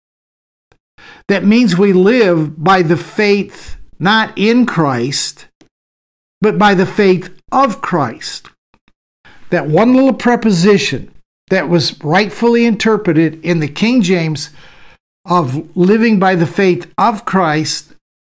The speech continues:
and this is what Bible interpreters do, they, they become compatible with religion, so they change that "of" to "in." So now that you and I live by faith in Christ, that puts the onus on us.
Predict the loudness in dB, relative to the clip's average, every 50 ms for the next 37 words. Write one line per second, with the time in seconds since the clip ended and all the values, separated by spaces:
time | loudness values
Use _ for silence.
0 | _ _ _ _ _ -6 -2 0 0 2 0 0 0 0 2 0 0 0 0 0
1 | 0 2 2 2 0 0 0 0 -2 -2 0 0 0 0 0 0 0 2 2 2
2 | 2 2 0 -2 -2 -4 -4 -4 -2 -2 -2 -2 -4 -4 -2 -2 -2 -2 -2 -2
3 | -2 -2 -2 -2 -2 -2 0 0 2 2 2 4 4 4 2 2 2 2 2 2
4 | 2 2 0 0 0 -2 -2 -2 -4 -12 -20 -20 -20 -20 -20 -20 -20 _ _ _
5 | _ -6 -2 0 2 2 2 0 0 0 0 0 2 2 2 2 2 2 2 0
6 | 0 -2 -2 -2 0 0 0 -2 -2 -2 -2 -2 0 0 2 2 2 0 -2 -4
7 | -8 -14 -18 -20 -20 _ _ _ _ _ _ _ _ _ _ _ _ _ _ _
8 | _ -8 -2 0 2 2 4 4 2 2 2 0 0 2 2 4 4 4 4 2
9 | 2 4 4 4 2 2 0 0 0 -2 -2 -2 0 0 0 0 0 0 0 0
10 | 0 0 0 0 0 0 0 -2 -2 -2 -2 -2 -4 -2 -2 -4 -2 -2 0 0
11 | 2 2 2 0 0 0 0 0 0 2 2 0 0 -2 -4 -6 -8 -10 -12